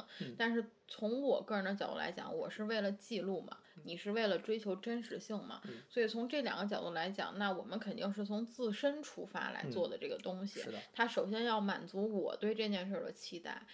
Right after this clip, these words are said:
Speaker 2: 就是大家可能或许觉得我们是非常自我的两个人，就没有在考虑特别多听众的感受或者市场的反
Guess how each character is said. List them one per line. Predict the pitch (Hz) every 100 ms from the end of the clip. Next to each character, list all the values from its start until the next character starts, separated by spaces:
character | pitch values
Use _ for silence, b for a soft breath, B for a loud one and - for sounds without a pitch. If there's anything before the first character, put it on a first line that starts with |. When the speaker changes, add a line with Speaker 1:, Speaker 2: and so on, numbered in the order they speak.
| B
Speaker 2:
就 | -
是 | 202
大 | 190
家 | 226
可 | 226 175
能 | 190
或 | 208 302 262
许 | 208 -
觉 | 208 -
得 | 190
我 | 180
们 | - 196
是 | 202 190
非 | 214
常 | 196 214
自 | 208 247
我 | 190 -
的 | -
两 | 196 -
个 | 78
人， | 73 62 214
就 | 190
没 | 175
有 | 185 196
在 | 185
考 | 180 - -
虑 | - 180
特 | 185 196
别 | 180
多 | 175 185
听 | 190 - 214
众 | 214 180
的 |
感 | 165 - 196
受 | 196 196
或 | 190
者 | 175
市 | - 220
场 | 202 -
的 | 190
反 | -